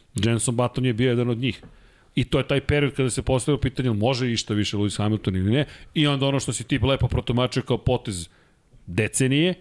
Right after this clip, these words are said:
ajde, nismo možda znali da će to tako biti, čak ni ti, ako si ti rekao, „Ljudi, ovo je super potez, idu Mercedes”, svi su rekli da je to najlošiji potez koji je ikada povukao, ispostavilo se najbolji koji je ikada povukao zapravo, ali samo apropo Fetela,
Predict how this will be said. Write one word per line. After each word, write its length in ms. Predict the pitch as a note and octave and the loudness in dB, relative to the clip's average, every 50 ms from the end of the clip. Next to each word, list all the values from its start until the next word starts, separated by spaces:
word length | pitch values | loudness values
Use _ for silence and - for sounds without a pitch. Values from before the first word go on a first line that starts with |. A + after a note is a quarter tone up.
| - - - _ _ _ - | -12 -20 -20 _ _ _ 0
ajde, 200 | G#2+ A2 G#2+ G#2 | 0 2 2 2
nismo 240 | G#2+ A2 - - A#2 | 0 0 0 2 2
možda 220 | A2+ A#2 G#2 A2+ | 2 2 0 0
znali 220 | G#2+ A#2+ B2 B2 | 0 0 0 2
da 80 | A#2 G#2 | 0 0
će 120 | - - | -2 -4
to 120 | - - A#2 | -4 -4 -2
tako 320 | - - C3+ - - A#2+ | 0 0 -2 -2 -2 -4
biti, 340 | G#2 G#2+ G2+ - - A#2 G#2 - - - | -2 -2 -2 -2 -2 -4 -4 -4 -10 -8
čak 240 | - - A#2 - - | -4 -4 -4 -2 -2
ni 100 | B2 A2 | -4 -4
ti, 260 | - - B2+ B2+ A#2+ | 0 2 2 2 2
ako 160 | A2+ - - A2+ | 2 0 -2 -4
si 140 | - - - | -4 -4 -2
ti 100 | - B2 | 0 0
rekao, 240 | C3 B2 - A2+ | 0 0 -2 -2
„Ljudi, 180 | G#2+ G#2 G#2 A2+ | -4 0 2 2
ovo 100 | A2 G#2+ | 2 2
je 40 | G2 | 0
super 260 | - - - - A2 | -2 -4 -4 -4 -4
potez, 360 | G#2 - C#3 C#3 C#3 - F#2+ G2 | -2 -2 -2 -2 -2 -4 -10 -4
idu 140 | G2+ A#2 | -2 0
Mercedes”, 480 | A2+ A2 G2 - - A#2 A2+ A#2 D3+ C3+ - - - - - - | 0 0 -2 -2 -2 -2 0 0 0 -2 -2 -10 -20 -20 -20 -12
svi 200 | - - B2+ B2+ | -4 -2 0 0
su 140 | - - C3 | 2 2 2
rekli 160 | C3 B2 - | 2 2 0
da 60 | C#3+ | -2
je 80 | B2+ - | -2 0
to 80 | C3 A#2+ | 0 0
najlošiji 680 | B2 B2+ B2+ A#2+ A2+ G#2 G#2 G#2+ A2+ A2+ - - A#2+ | 2 2 2 2 0 0 0 0 0 0 0 -2 -4
potez 300 | - - A#2 A2 - - | -2 -2 -2 -2 -2 -6
koji 100 | - - | -2 -2
je 40 | A2+ | -2
ikada 220 | G#2+ - G#2+ G#2 F2+ | 0 0 -2 -2 0
povukao, 400 | - G#2+ G#2 G#2+ A2+ - - A2+ | 0 0 2 2 0 0 -2 -6
ispostavilo 420 | - - A2+ G#2 - - A#2+ G#2+ | -4 -4 -6 -6 -2 -2 -4 -2
se 120 | - - A2 | -2 -2 0
najbolji 400 | A2 A2+ A2+ A2+ G#2 A#2 A2+ G2 | 0 0 0 0 -2 -2 -4 -4
koji 140 | - A#2+ G#2+ | -4 -4 -4
je 40 | |
ikada 220 | F#2+ - G2 F#2 F2 | -4 -4 -6 -6 -6
povukao 420 | - G#2+ G2 F#2+ F#2 - - F2 | -6 -4 -4 -4 -6 -6 -6 -2
zapravo, 380 | F2 G#2 G2+ F#2+ - G#2+ A#2+ A2+ - - - - - - _ - | 0 0 2 2 2 2 0 0 -2 -8 -20 -20 -20 -16 _ -2
ali 240 | C#3 C3 B2 B2 A2+ | -2 0 0 0 -2
samo 300 | - - C3+ C3+ B2 A2+ | 0 0 0 2 2 0
apropo 460 | G#2+ - A#2+ G#2+ - - C#3 B2+ A2+ | 0 0 -2 -2 0 2 2 2 2
Fetela, 560 | - - A#2+ A#2 - - C#3+ B2 A#2 B2 A#2+ | 0 0 -2 -2 0 0 0 2 2 2 0